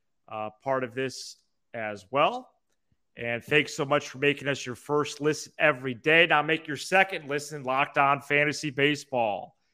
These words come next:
Listen to Matt and Dom as they bring you the best fantasy strategies all season over at Locked On Fantasy Baseball.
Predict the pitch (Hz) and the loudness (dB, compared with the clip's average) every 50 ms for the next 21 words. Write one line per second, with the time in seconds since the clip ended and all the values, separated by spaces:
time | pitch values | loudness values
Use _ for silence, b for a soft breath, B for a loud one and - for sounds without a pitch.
0 | _ _ _ _ _ _ - 135 143 143 - 151 143 139 127 135 147 147 156 - | _ _ _ _ _ _ -4 -4 -4 -4 -4 -2 -2 2 6 10 10 10 10 8
1 | 160 123 113 139 139 143 151 160 160 156 135 110 139 139 135 - 147 151 147 143 | 2 0 4 4 6 6 6 4 4 2 -2 -2 -2 -4 -4 -2 -4 -6 -4 -4
2 | 139 123 123 104 - 139 147 143 143 - - 147 143 143 143 135 - 139 127 123 | -6 -6 -4 0 2 2 2 2 0 -4 -4 -2 -2 -2 -2 -4 -8 -12 -14 -14
3 | - _ _ _ _ _ _ _ _ _ - - - 196 214 226 240 233 226 185 | -16 _ _ _ _ _ _ _ _ _ -12 -4 6 10 12 12 12 12 10 8
4 | 190 220 220 202 175 214 196 214 208 208 - - 233 247 262 220 - 123 104 92 | 4 2 2 4 6 8 8 8 8 6 2 0 0 0 0 0 -2 -4 -8 -8
5 | 95 - - 139 135 135 120 135 117 117 127 135 139 147 - - - 160 151 127 | -12 -12 -8 -6 -4 -2 -2 -2 -4 -2 0 2 2 2 0 2 2 2 2 2
6 | 110 101 101 95 - _ _ _ _ _ _ _ _ _ - 110 107 107 113 107 | 2 -2 -6 -8 -14 _ _ _ _ _ _ _ _ _ -14 -12 -10 -10 -10 -12
7 | - - 117 104 - 107 107 107 104 - - - 101 98 92 92 - | -12 -14 -14 -12 -10 -10 -10 -10 -10 -14 -16 -18 -16 -16 -16 -16 -18